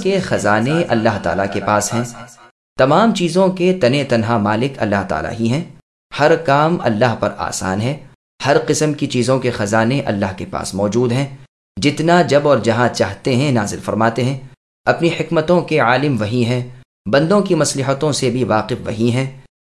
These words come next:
یہ محض اللہ کی مہربانی ہے، ورنہ کون ہے جو اللہ پر جبر و زور کر سکے؟ عبداللہ رضی اللہ عنہ فرماتے ہیں، ہر سال بارش برابر ہی برستی ہے۔ ہاں، تقسیم اللہ تعالیٰ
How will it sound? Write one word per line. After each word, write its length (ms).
یہ 200
محض 340
اللہ 380
کی 120
مہربانی 640
ہے، 120
ورنہ 220
کون 280
ہے 200
جو 140
اللہ 360
پر 160
جبر 340
و 60
زور 240
کر 180
سکے؟ 420
عبداللہ 420
رضی 200
اللہ 100
عنہ 120
فرماتے 500
ہیں، 120
ہر 180
سال 360
بارش 400
برابر 360
ہی 80
برستی 420
ہے۔ 120
ہاں، 280
تقسیم 600
اللہ 400
تعالیٰ 300